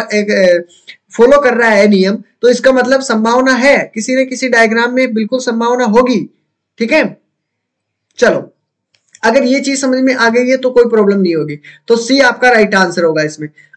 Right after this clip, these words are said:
अगला question, अब अगले question आप सभी को ध्यान में रखने हैं, ठीक है, पूरे आपको question करने हैं। इसमें भी करीब करीब बहुत सारे question मैंने दिए हैं, ठीक है। पहला question को आपको मैं देख लेता हूं,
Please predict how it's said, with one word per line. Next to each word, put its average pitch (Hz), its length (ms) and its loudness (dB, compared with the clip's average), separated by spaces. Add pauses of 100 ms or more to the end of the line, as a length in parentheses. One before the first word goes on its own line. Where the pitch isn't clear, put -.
(100)
अगला 269 260 4
question, 269 300 -4 (160)
अब 247 120 -2
अगले 233 320 2
question 262 400 -4
आप 226 180 -2
सभी 220 240 -2
को 240 120 2
ध्यान 202 280 2
में 220 100 0
रखने 214 240 -2
हैं, 202 220 -2 (260)
ठीक 233 120 -4
है, 285 120 2 (280)
पूरे 277 220 4
आपको 247 300 0
question 233 320 -4
करने 185 300 -2
हैं। 160 180 -8
इसमें 240 300 0
भी 269 100 -2
करीब 240 300 2
करीब 233 260 2
बहुत 208 220 2
सारे 226 180 -2
question 226 320 -4
मैंने 220 240 0
दिए 196 240 2
हैं, 202 220 0 (280)
ठीक 214 140 -6
है। 302 100 0 (400)
पहला 254 220 4
question 254 300 -4
को 262 120 0
आपको 226 360 0
मैं 247 180 0
देख 214 160 2
लेता 226 240 0
हूं, 208 160 0